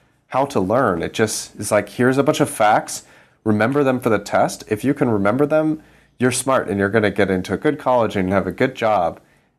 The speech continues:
And if you can't, you're an idiot and you're useless." Like, it doesn't help anyone do really grow in their life,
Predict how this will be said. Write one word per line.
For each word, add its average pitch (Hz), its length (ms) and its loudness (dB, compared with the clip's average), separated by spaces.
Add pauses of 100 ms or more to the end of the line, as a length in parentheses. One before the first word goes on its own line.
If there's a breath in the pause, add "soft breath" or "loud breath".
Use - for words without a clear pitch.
And 98 200 0
if 95 120 -4
you 143 80 0
can't, 147 360 -2
you're 123 120 2
an 113 140 -2
idiot 107 300 2
and 92 80 -4
you're 92 120 -2
useless." 92 560 -4 (600)
Like, 110 260 -2 (340)
it 120 160 -14
doesn't 160 320 0
help 117 280 0 (100)
anyone 117 480 0
do 87 440 -4 (640)
really 123 200 2
grow 101 720 0
in 98 100 -4
their 87 180 0
life, 87 380 0